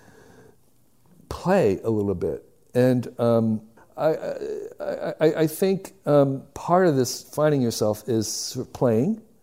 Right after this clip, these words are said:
with no goal. That's what play is, is you're, you're busy, you're doing stuff. The reason why the young is always discovering new things is they have so much time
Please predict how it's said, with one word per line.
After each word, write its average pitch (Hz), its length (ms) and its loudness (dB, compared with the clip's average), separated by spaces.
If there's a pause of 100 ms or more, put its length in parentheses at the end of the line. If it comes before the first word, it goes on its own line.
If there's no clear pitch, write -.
(460)
with 98 140 -6
no 110 200 6
goal. 117 600 2
That's - 160 -6
what - 140 -8
play 117 240 0
is, 110 180 0
is 104 160 -6
you're, 120 160 4 (400)
you're 123 120 6
busy, 147 400 8
you're 120 220 2
doing 123 300 6
stuff. 82 460 -4 (240)
The 135 60 4
reason 185 260 8
why 147 100 10
the 127 80 6
young 151 300 6
is 117 80 2
always 131 240 6
discovering 139 460 2
new 104 100 0
things 107 280 -2
is 107 120 -4
they 110 140 0
have 113 180 -2
so 170 200 2
much 120 260 -4
time 120 580 -2